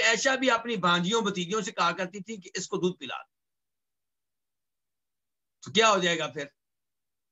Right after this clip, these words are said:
اگر جناب عائشہ کی، اے، بھانجی دودھ پلائے گی تو وہ بھانجی کا کیا لگا؟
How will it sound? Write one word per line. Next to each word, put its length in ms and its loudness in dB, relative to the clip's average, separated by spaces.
اگر 480 4
جناب 440 2
عائشہ 340 2
کی، 320 -4
اے، 560 2
بھانجی 360 4
دودھ 220 2
پلائے 320 4
گی 180 -4
تو 80 2
وہ 220 2
بھانجی 360 2
کا 100 2
کیا 180 4
لگا؟ 380 0